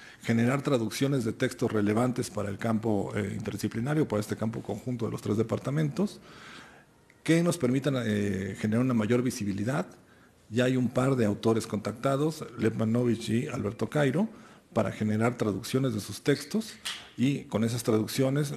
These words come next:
les decía, posicionar a la, eh, eh, a la división como uno de los espacios donde se está discutiendo los temas de actualidad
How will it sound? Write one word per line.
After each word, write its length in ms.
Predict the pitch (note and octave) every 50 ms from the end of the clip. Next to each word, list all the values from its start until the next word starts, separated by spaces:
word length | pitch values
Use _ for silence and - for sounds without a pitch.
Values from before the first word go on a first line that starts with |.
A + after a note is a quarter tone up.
| -
les 120 | - F#2+ F2+
decía, 500 | F#2+ G2 - B2 B2+ B2+ C#3 C#3+ - -
posicionar 680 | - A2 - - G2+ - - A#2 A2 B2 C3 C3 C3+
a 80 | C3 A2+
la, 360 | A2 F#2+ G2 G2 G2 G2 G2 - - -
eh, 340 | F#2+ G2 G2 G2+ G#2+ G#2+ G2+ - - - - - - - - -
eh, 220 | - A2 G#2 - - -
a 40 |
la 120 | G#2+ G#2+ G#2+
división 440 | G#2+ A2 G#2 - - D#3 D#3+ F3 E3
como 180 | - A2 A2
uno 80 | A#2+ B2
de 40 | A#2+
los 100 | A#2 -
espacios 340 | - - B2 A#2+ C#3 C3
donde 200 | A#2 A2 G2+ G2
se 100 | F#2+ G2
está 480 | G2 - - - A#2 A#2+ B2+ C#3 D3 - - - - -
discutiendo 680 | - A#2 A#2+ A2 - - A#2 A2 - B2+ B2+ B2+ C3 C3
los 160 | A2 - -
temas 260 | - A#2 A2+ A#2 G#2+
de 60 | G#2+ G#2+
actualidad 640 | - - G#2+ G2 D#2+ G#2 G#2 A#2 A#2 C3 B2+ -